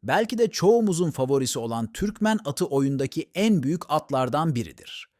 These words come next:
Hızı on üzerinden altı, hızlanması ise on üzerinden beştir. Oyundaki hareketleri, sıçraması ile çoğu ata kıyasla öne çıkan bu atımız dikkat çekicidir.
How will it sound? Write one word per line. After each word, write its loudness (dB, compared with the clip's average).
Hızı 0
on 2
üzerinden 2
altı, -2
hızlanması 0
ise -2
on 0
üzerinden 0
beştir. -10
Oyundaki 0
hareketleri, -2
sıçraması -2
ile -2
çoğu -2
ata -2
kıyasla 0
öne -2
çıkan -4
bu 6
atımız -2
dikkat -4
çekicidir. -10